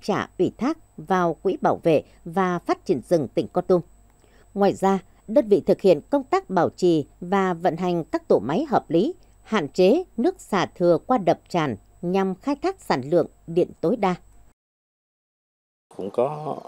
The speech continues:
Speaker 2: một số khó khăn. Ví dụ như năm ngoái thì cái dịch bệnh á, thì cái, cái quá trình huy động công suất nó, nó ít lại,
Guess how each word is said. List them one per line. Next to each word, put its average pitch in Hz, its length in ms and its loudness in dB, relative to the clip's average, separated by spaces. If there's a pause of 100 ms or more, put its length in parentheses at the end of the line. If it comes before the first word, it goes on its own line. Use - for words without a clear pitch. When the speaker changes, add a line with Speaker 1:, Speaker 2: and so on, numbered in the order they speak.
(260)
Speaker 2:
một - 100 -8 (120)
số 143 60 0
khó 156 180 2
khăn. 135 220 -4 (580)
Ví 123 60 -8
dụ 104 100 -4
như 123 460 0
năm 127 220 0
ngoái 165 460 -4
thì 104 340 -6
cái 131 360 -6
dịch 113 140 -2 (300)
bệnh 95 220 0
á, 131 60 -8 (180)
thì 95 320 -8
cái, 131 120 -4
cái 135 240 -6
quá 135 120 0
trình 113 260 -4
huy 117 140 -4
động 95 220 -8
công 120 200 -8
suất - 200 -6
nó, 143 140 -4
nó 139 80 -4
ít - 140 -4
lại, 95 220 -2